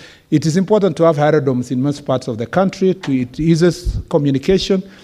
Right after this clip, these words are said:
People going to Kakamega are now landing there, they are home on time.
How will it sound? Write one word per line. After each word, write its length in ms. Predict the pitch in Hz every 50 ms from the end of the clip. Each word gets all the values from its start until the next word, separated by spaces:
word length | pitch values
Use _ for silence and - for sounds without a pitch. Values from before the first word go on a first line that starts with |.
| - - -
People 220 | - 165 160 175
going 180 | 143 165 170 160
to 100 | - 156
Kakamega 480 | - 147 135 139 139 156 160 156 143 135
are 40 | 143
now 160 | 151 156 147
landing 420 | 143 151 156 160 151 151 147 143
there, 400 | 131 156 156 151 151 160 165 165 156
they 140 | 170 139 143
are 140 | 135 127 123
home 380 | 127 151 160 156 156 156 156 - - - - -
on 240 | - 143 135 135 -
time. 360 | - 185 185 185 190 202 214